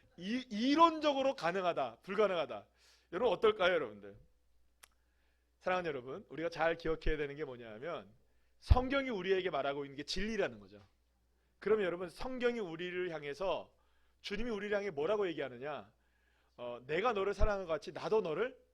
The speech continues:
사랑하라고, 너도 나를 사랑하라라고 주님 말씀하신다." 그러면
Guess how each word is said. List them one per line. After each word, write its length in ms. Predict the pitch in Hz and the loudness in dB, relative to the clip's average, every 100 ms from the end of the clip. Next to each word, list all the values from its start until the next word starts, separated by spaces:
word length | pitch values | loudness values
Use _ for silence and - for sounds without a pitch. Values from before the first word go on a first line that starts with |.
| _ _ _ _ | _ _ _ _
사랑하라고, 720 | - - 233 214 202 190 156 123 | -4 -2 -2 -2 -2 -2 -4 -2
너도 240 | 160 220 | 0 0
나를 180 | 147 151 | 0 -2
사랑하라라고 600 | - 226 220 165 127 110 | -4 -4 -4 -4 -6 -10
주님 200 | - 110 | -16 -20
말씀하신다." 600 | 101 104 104 95 _ _ _ _ _ _ | -16 -14 -14 -18 _ _ _ _ _ _
그러면 240 | 240 208 | -8 -8